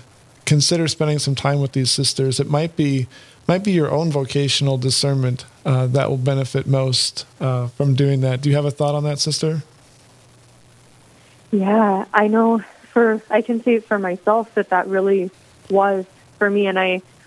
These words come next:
Speaker 2: was actually just telling a young woman the other day, um, how the time that I had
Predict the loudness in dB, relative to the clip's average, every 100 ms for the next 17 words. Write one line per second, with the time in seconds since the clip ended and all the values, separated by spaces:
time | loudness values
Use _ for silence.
0 | 2 2 2 0 0 2 0 -6 -2 -2
1 | 0 0 -2 -2 -2 0 0 0 0 0
2 | 0 0 -6 -16 -2 0 0 -4 -8 0
3 | 2 2 -4 -10 -20 -20 -20 -20 -20 -20
4 | -20 0 2 2 -2 -2 0 0 0 -2
5 | -2 -2 -4 -4